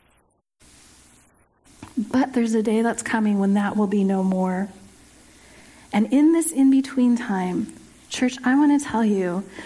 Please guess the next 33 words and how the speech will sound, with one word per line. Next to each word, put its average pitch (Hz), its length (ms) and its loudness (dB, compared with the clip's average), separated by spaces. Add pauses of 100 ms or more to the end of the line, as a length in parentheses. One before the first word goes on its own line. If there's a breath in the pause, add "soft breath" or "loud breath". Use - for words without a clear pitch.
(140 loud breath)
we 311 240 2
are 277 140 2
not 262 380 4
meant 254 220 2
to 226 100 -4
just 208 300 -2
sit 254 320 0
around 220 540 2
and 185 260 -2
wait 208 340 0
for 185 200 -4
the 180 100 0
world 196 400 0
to 208 80 -2
come 185 320 -2
to 190 140 -4
an 180 120 -2
end. 170 460 -6 (760 loud breath)
What 311 460 2
would 294 160 2
be 247 140 2
the 220 120 0
purpose 214 420 -4
in 185 120 -4
that? 165 340 -4 (920 loud breath)
Rather, 302 580 2
I 349 400 4
believe 233 800 2
that 220 240 -2
Jesus 233 800 2 (300 loud breath)
inaugurated 320 840 6
his 254 240 0
ministry, 220 600 0